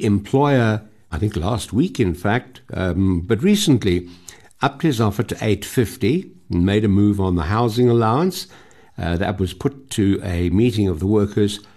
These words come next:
who rejected it. They still want their one thousand rand.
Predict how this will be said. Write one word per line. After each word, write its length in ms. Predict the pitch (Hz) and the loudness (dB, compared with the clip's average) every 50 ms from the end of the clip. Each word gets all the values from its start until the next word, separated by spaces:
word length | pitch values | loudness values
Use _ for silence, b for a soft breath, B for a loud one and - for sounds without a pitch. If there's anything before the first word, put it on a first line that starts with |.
| b b | b b
who 260 | b - 127 123 117 | b 0 2 4 4
rejected 800 | 104 104 113 92 - - - 98 92 92 - - - - 98 82 80 | 4 2 0 0 -2 -4 -4 -2 -2 -2 -4 -6 -8 -6 -4 -4 -2
it. 300 | 82 87 - - - - B B B B B B B _ | -4 -6 -6 -10 -16 -16 B B B B B B B _
They 120 | - - - | -6 -6 -6
still 260 | - - 139 131 117 | -2 0 2 2 2
want 240 | 107 107 98 95 - | 2 2 0 0 0
their 120 | 104 92 | 0 0
one 220 | 90 92 95 95 | 0 0 0 -2
thousand 460 | 90 - 92 87 90 85 98 90 78 82 | -2 -2 -2 -2 -2 0 -2 -2 0 0
rand. 320 | 92 90 80 73 76 82 | -2 -2 -2 -4 -6 -10